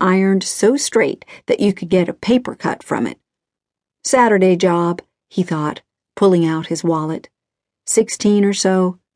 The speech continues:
She probably goes to that giant high school that I passed just outside of town." The thought irritated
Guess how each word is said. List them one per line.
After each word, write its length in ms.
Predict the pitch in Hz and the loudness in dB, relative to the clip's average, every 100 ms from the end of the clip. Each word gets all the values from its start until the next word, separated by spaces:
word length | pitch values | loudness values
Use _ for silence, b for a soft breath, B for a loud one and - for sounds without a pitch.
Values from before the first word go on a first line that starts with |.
| _ _ | _ _
She 160 | - 220 | -2 2
probably 280 | 226 226 | 4 4
goes 300 | 190 185 185 | 4 4 4
to 120 | 185 170 | 2 0
that 260 | 170 - | 0 0
giant 400 | 165 175 180 170 - | 0 2 0 -2 -2
high 140 | 180 185 | 0 0
school 420 | - 202 185 180 | 0 2 2 2
that 140 | 185 | 0
I 120 | 180 180 | -2 -2
passed 580 | 180 180 175 180 - _ - | -2 -2 -2 -4 -10 _ -4
just 240 | 196 180 | -2 0
outside 480 | 180 175 - 185 175 | 0 -2 -2 -2 -2
of 100 | 175 | -6
town." 460 | - 180 170 175 180 _ _ _ _ _ _ _ _ _ _ _ | -4 -2 -2 -4 -6 _ _ _ _ _ _ _ _ _ _ _
The 80 | 185 | -6
thought 380 | 180 202 220 - | -2 -2 -2 -2
irritated 720 | 196 208 208 - 208 208 202 | 2 2 2 2 2 2 -2